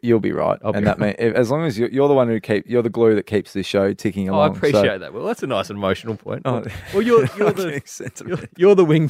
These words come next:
Speaker 2: beneath my wing, so keep
Speaker 1: Great.
Speaker 2: me moving forward, so.
Speaker 1: Awesome. Uh, get in touch with us, and
Speaker 2: Yep.
Speaker 1: please, we do love all your feedback.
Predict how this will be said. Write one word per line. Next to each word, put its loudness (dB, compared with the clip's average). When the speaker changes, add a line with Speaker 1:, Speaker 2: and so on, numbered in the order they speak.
Speaker 2:
beneath -4
my 2
wing, 0
so -2
keep -2
Speaker 1:
Great. 2
Speaker 2:
me -2
moving -2
forward, 0
so. -12
Speaker 1:
Awesome. -2
Uh, 2
get -2
in -2
touch -4
with -4
us, -2
and -8
Speaker 2:
Yep. -18
Speaker 1:
please, 0
we -2
do 0
love 2
all -6
your -4
feedback. 0